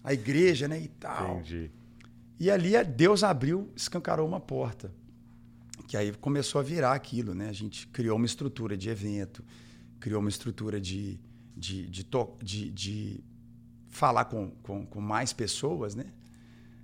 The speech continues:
Speaker 1: E aí, aí começamos a ir em todas as feiras de exposição, em, em eventos mesmo grandes, né?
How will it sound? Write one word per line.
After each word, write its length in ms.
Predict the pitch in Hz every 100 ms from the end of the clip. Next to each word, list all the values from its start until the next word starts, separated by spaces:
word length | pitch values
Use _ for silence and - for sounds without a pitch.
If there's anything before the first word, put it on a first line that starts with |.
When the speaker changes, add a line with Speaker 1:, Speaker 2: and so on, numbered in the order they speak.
| - - -
Speaker 1:
E 240 | 107 110
aí, 320 | 113 131 170 180 - -
aí 200 | 117 131 143 -
começamos 480 | 165 135 135 120
a 60 | 120
ir 40 | 117
em 140 | 104 - - -
todas 300 | 143 123 117
as 120 | 113
feiras 280 | - 117 104
de 40 |
exposição, 1040 | 104 - 104 104 113 - 104 107 104 104 98 - - - - -
em, 600 | 104 107 104 101 95 - -
em 140 | 104 113
eventos 540 | 92 107 107 - 98
mesmo 320 | 104 101 98
grandes, 560 | 95 107 117 139 104 98
né? 240 | 113 170